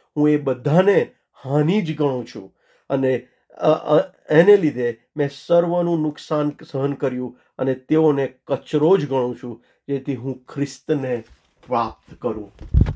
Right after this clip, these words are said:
શું તમે મીખા જેવી રીતે, અ, અ, ભાગી પડ્યો છે, તેવી રીતે ભાગી પડો છો? કે શું તમારું વર્તન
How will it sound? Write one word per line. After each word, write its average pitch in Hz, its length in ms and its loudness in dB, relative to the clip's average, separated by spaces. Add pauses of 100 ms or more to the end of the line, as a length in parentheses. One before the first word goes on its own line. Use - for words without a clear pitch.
(640)
શું 185 100 -10
તમે 160 420 -2 (260)
મીખા 156 840 -6 (680)
જેવી 175 300 4
રીતે, 180 560 -6 (200)
અ, 170 120 -4
અ, 165 880 -2
ભાગી 151 580 -4
પડ્યો 175 260 2
છે, 170 120 0
તેવી 170 140 2
રીતે 165 140 -2
ભાગી 120 340 -10
પડો 190 240 -8
છો? 185 160 -12 (840)
કે 160 80 -2
શું 190 200 -10
તમારું 156 580 -2 (200)
વર્તન 135 580 -2